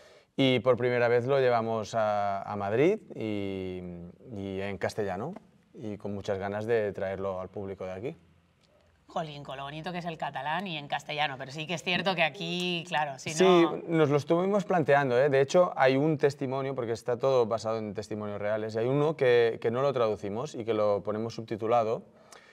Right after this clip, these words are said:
Speaker 1: pero sí que, mm, queríamos hacerlo como accesible y, y que no, que no, la gente no estuviese leyendo, porque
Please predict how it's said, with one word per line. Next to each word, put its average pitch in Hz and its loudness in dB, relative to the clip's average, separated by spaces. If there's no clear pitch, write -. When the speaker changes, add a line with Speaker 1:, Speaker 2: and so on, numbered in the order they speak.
Speaker 1:
pero 135 6
sí 147 -2
que, 139 4
mm, - -12
queríamos 131 2
hacerlo 135 4
como 110 -2
accesible 131 2
y, 113 -4
y 104 -8
que 120 0
no, 120 0
que 127 -2
no, 139 0
la 135 2
gente 139 6
no 156 8
estuviese 131 2
leyendo, 131 6
porque 113 0